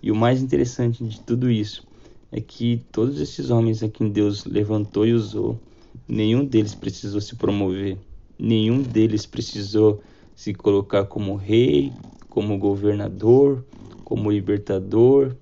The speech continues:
nada, nada disso. Deus colocou, Deus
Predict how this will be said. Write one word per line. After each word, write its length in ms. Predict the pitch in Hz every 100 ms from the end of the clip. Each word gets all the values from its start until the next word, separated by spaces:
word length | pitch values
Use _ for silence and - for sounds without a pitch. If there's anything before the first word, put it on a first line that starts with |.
| - - - -
nada, 520 | 92 110 101 98 95 107
nada 260 | - 131 127
disso. 440 | 107 95 95 - - - - - _ -
Deus 540 | 107 110 131 131 127
colocou, 800 | - - 104 98 - - 98 104 - - - -
Deus 560 | 110 107 104 98 -